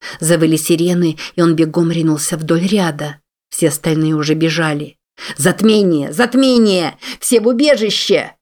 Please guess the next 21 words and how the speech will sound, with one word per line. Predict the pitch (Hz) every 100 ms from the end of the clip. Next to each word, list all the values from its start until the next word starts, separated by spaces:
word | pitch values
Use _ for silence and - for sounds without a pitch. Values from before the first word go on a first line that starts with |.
| _ -
Выскочив | 185 - 185 - 170
с | -
поля, | - 190 190 175
он | 165 180
едва | 175 156 170
не | 175 165
врезался | 175 165 170 -
в | 165
Крука | - 180 170 175
и | 202
Ди. | 180 202 147 - _ _ _ -
"Где | 135 165
девочки?" | 165 151 151 - - 120 _ _ _ _ _ -
"Не | 214 180
могу | 180 185 175
их | 170 180
найти!" | 262 254 240 - 247 185 - _ _ -
в | 180
отчаянии | 185 - 170 160 156
ответила | 160 160 147 170 175
Ди. | 180 185 151